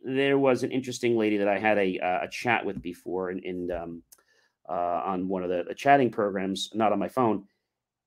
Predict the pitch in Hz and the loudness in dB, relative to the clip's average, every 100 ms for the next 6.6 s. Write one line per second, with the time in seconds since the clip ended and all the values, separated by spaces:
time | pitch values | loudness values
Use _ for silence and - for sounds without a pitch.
0 | - 147 147 151 156 156 190 208 208 175 | 0 2 6 6 6 4 6 6 8 8
1 | 143 139 139 135 113 123 123 113 127 117 | 8 6 6 4 4 6 6 4 0 2
2 | 110 117 120 113 117 - 107 107 110 110 | 2 6 8 8 4 -2 -2 2 4 4
3 | 110 113 113 110 98 - 101 98 110 107 | 4 2 2 -2 -4 -4 -6 -2 0 0
4 | 101 - 117 113 98 110 107 107 107 95 | -4 -4 -2 -2 0 0 2 2 0 -4
5 | 87 90 92 95 85 87 95 85 120 127 | -8 -4 -2 -2 -2 -2 -2 0 0 2
6 | 113 107 104 101 98 | 0 0 2 0 0